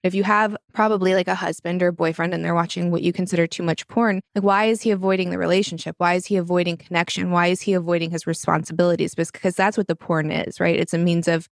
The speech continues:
avoidance if it's consumed, if, like, the dosage is off, right? And the thing is, is, like, we can have issues with anything. People can have compulsion issues with anything.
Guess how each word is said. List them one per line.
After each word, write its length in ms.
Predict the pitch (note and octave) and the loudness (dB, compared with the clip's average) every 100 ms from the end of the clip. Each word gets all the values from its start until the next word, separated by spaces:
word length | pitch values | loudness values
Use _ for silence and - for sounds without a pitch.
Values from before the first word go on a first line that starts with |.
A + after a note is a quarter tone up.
| - | -2
avoidance 680 | F#3+ F3+ F#3 E3+ E3 E3 - | 0 2 2 2 0 -2 -2
if 180 | F#3 - | -2 0
it's 300 | E3+ - - _ _ | -4 -4 -18 _ _
consumed, 580 | - F3 - E3+ E3+ D#3+ - | -10 -4 0 0 0 -4 -4
if, 180 | F#3+ F#3 | -2 0
like, 160 | G3 | 0
the 60 | F#3 | 0
dosage 440 | F3 F3+ F3 E3+ E3 | 0 0 0 -2 -2
is 160 | E3+ | -4
off, 360 | - - - - | -2 -4 -6 -4
right? 240 | - F3 - _ | 0 2 0 _
And 380 | F#3+ F#3+ F3+ F3+ - | 0 2 2 0 -4
the 80 | G3 | -2
thing 220 | A3+ A3 | 2 2
is, 160 | A3 | 2
is, 100 | G3 | 0
like, 160 | F#3 F3+ | -2 -2
we 140 | F#3+ | -2
can 340 | F#3 G#3 F#3 F#3 - _ _ _ _ _ _ - | 0 0 0 -6 -10 _ _ _ _ _ _ -4
have 320 | - B3+ G#3+ | 0 0 0
issues 560 | - A3 G#3+ F3+ E3 - - | -2 -2 -2 -4 -4 -8 -8
with 200 | F#3+ - | -6 -2
anything. 460 | F3+ F#3+ F3 - - | -2 -2 -4 -8 -4
People 260 | - G3+ | 0 0
can 140 | G3 F#3 | 0 -2
have 360 | - F#3+ F#3+ | 0 0 0
compulsion 500 | - F#3 F#3 F#3 E3+ | -2 -2 0 0 -2
issues 260 | E3+ - E3+ | -4 -2 -2
with 120 | E3+ | 0
anything. 460 | F3+ F3 E3+ - | 0 0 -2 -4